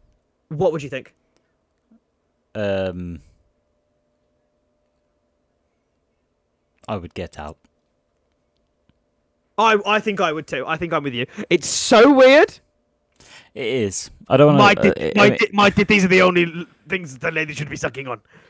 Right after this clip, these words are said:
Speaker 1: My titties.
Speaker 2: Into credit card details. <laughs>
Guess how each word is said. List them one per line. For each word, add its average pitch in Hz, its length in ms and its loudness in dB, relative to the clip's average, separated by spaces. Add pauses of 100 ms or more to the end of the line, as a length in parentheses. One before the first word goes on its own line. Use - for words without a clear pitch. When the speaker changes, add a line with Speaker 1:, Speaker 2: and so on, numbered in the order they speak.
(220)
Speaker 1:
My 135 180 -6
titties. - 460 -14 (1200)
Speaker 2:
Into 85 260 -8
credit - 360 -16
card - 220 -16
details. - 500 -10 (240)
<laughs> - 60 -20